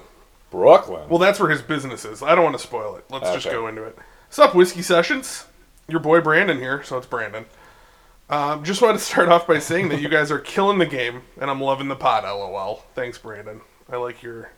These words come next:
Speaker 2: inclusion of L O L. He runs an Adam Sandler-themed candle store in Brooklyn
Speaker 1: Okay.
Speaker 2: called Sandman Candles. Great name. I'm obviously a huge Sandler fan.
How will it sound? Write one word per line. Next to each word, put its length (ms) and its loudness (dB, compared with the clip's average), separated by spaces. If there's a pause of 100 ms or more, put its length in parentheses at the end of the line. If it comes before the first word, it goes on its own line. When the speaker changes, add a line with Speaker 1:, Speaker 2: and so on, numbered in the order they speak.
(120)
Speaker 2:
inclusion 460 -16
of 100 -12
L 140 -10
O 140 -14
L. 180 -14 (420)
He 60 -2
runs 260 4
an 240 0
Adam 320 2
Sandler-themed 720 -4
candle 400 -4
store 300 -10
in 80 -18
Brooklyn 380 -10 (180)
Speaker 1:
Okay. 420 -2
Speaker 2:
called 260 0
Sandman 520 -2
Candles. 600 -12
Great 240 -16
name. 300 -10 (300)
I'm 120 -2
obviously 480 0
a 60 -4
huge 680 0
Sandler 380 -2
fan. 300 -6